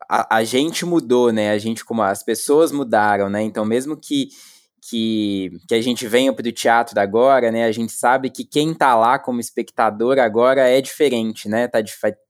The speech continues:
tá todo mundo diferente, né? Então, que essa cena, mesmo presencial, ela vai, né? Ela vai ter que considerar,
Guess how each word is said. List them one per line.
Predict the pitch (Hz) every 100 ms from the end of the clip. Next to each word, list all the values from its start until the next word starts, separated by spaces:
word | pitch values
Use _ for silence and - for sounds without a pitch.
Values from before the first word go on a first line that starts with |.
| _
tá | 120
todo | 120 147 151
mundo | 143 160 143
diferente, | 113 - 113 110 107 - 107
né? | 104
Então, | 107 113 110 - - - - _
que | 110
essa | 107 113 120
cena, | - 123 120 123 123 113
mesmo | 104 110 117 127
presencial, | 123 127 117 123 - 117 107 120
ela | 127 123
vai, | 110 113 120 127 127 110
né? | 113
Ela | 127 117
vai | 107 110
ter | 120
que | 117
considerar, | - 123 120 120 120 113 107 113 123